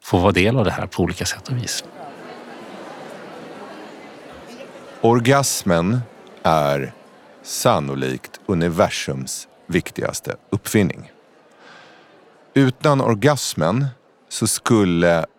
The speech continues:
Speaker 2: mänskligheten dö ut inom några generationer. Jag tycker det är en ganska... Vi får egentligen inte använda det ordet, men jag,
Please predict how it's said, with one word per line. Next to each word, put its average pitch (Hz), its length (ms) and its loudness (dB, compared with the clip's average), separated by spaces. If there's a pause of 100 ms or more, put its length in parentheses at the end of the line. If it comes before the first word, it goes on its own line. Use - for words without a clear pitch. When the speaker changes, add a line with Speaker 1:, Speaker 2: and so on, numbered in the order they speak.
(140)
Speaker 2:
mänskligheten 87 960 2
dö 107 300 4
ut - 680 -4 (560)
inom 67 580 0 (440)
några 55 480 0 (340)
generationer. 98 680 2 (1800)
Jag 139 160 4
tycker 160 200 4
det 113 60 4
är 95 40 6
en 95 100 4
ganska... 80 600 2 (1900)
Vi - 80 -4
får 98 160 2
egentligen 78 280 0
inte - 120 -4
använda 104 480 4
det 92 100 4
ordet, 95 400 -2
men 160 200 4
jag, 175 240 4